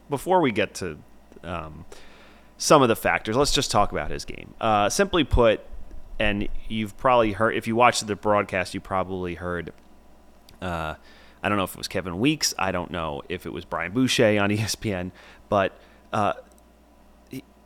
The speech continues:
this kid potentially, and maybe not even potentially, may-, just maybe he might just have the highest hockey I Q in the entire, in his entire draft class. Uh,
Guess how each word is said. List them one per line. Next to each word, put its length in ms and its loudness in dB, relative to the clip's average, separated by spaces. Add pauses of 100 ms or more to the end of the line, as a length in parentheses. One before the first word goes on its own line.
this 460 0
kid 320 0
potentially, 960 -4 (280)
and 220 0
maybe 240 2
not 160 2
even 80 -2
potentially, 380 -8
may-, 140 -6 (180)
just 180 -6
maybe 260 -4
he 140 -8
might 300 -4
just 160 -6
have 320 -2
the 220 -6
highest 520 2
hockey 460 0
I 80 -4
Q 300 -8
in 180 -8
the 160 -8
entire, 640 -8
in 100 -4
his 80 -4
entire 300 -6
draft 260 -10
class. 360 -12 (600)
Uh, 360 4